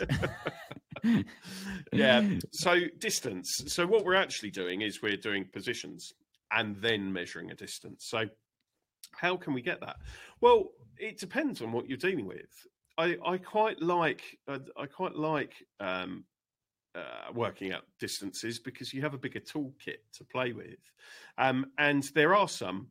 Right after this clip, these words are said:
Speaker 2: rules. There are some times when something would apply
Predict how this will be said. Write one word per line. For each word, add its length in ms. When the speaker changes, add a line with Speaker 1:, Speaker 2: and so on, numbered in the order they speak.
Speaker 2:
rules. 460
There 160
are 140
some 240
times 420
when 160
something 500
would 120
apply 640